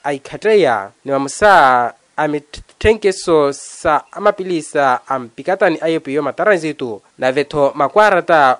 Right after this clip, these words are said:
okhalaka amutoto opya welapo, ni oweheria sakamusakamusa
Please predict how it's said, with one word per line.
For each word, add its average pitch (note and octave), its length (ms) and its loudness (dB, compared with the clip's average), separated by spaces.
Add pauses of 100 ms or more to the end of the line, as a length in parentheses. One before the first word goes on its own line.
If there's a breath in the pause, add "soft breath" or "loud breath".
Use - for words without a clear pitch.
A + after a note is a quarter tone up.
(120)
okhalaka D3+ 680 0
amutoto C#3+ 460 -2
opya D3+ 320 -2
welapo, C3+ 680 0 (340 soft breath)
ni C3 200 -6
oweheria F#3+ 400 0
sakamusakamusa C#3 1000 -2